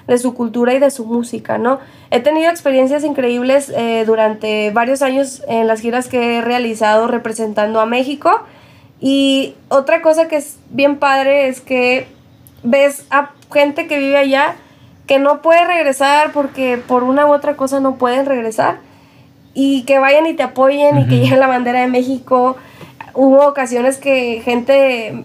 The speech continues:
Speaker 1: de México que vivía allá nos llevaba al hotel, este, tamales, tortillas de
Speaker 2: <laughs>
Speaker 1: harina, o sea, todo lo que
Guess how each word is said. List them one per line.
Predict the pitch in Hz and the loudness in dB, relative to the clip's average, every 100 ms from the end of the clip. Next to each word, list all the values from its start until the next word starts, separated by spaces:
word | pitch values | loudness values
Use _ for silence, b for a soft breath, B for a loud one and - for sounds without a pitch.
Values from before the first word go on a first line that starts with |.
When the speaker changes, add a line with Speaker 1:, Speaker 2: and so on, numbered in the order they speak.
| - | -14
Speaker 1:
de | 220 233 | -6 -2
México | 233 240 262 269 269 262 | 0 -2 0 2 2 0
que | 240 | -2
vivía | 226 226 233 | 0 2 2
allá | 240 226 233 | 2 2 2
nos | 247 | 0
llevaba | 233 220 220 247 | 0 0 2 2
al | 240 | 0
hotel, | 220 214 220 233 233 B B - | -2 -2 -2 -2 -6 B B -2
este, | 233 233 220 208 | -2 -2 -6 -2
tamales, | 220 240 240 254 277 285 285 285 - | 0 2 2 4 4 4 6 4 2
tortillas | 262 233 247 277 | -2 0 2 0
de | 320 | 0
Speaker 2:
<laughs> | 330 | 0
Speaker 1:
harina, | 302 311 311 320 302 | 0 2 2 4 2
o | |
sea, | 285 277 | 2 0
todo | 277 285 359 | 2 2 2
lo | 392 392 | -2 -4
que | 330 311 285 | 2 4 2